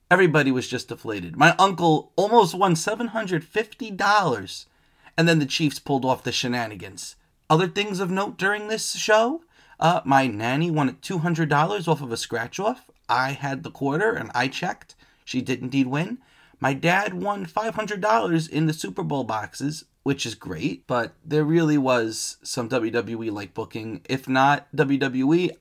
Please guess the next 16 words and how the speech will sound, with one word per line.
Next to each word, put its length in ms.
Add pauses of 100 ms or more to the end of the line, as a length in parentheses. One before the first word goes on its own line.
(120)
I 180
would 160
consider 440
this 200
W 420
C 240
W-like 760
booking. 420 (320)
You 160
got 220
the 80
predictability 800
that 240
nobody 520
really 280
wanted, 600